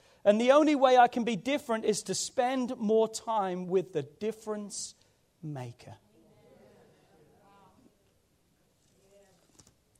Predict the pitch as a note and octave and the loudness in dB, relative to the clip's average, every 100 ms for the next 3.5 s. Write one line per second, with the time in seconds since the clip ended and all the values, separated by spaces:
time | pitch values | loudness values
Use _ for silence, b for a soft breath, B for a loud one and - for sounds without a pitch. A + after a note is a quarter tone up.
0 | _ - D3+ D3+ D#3+ D3+ D#3 D3+ D3+ - | _ -8 -6 -2 -2 -2 -4 -8 -8 -18
1 | _ _ _ _ _ _ _ _ _ _ | _ _ _ _ _ _ _ _ _ _
2 | - - _ - F#3 F#3 D#3+ - D#3+ D#3 | -20 -20 _ -14 -6 -4 -4 -4 -4 -4
3 | B2 B2+ - G#2 G2+ | -6 -12 -12 -14 -14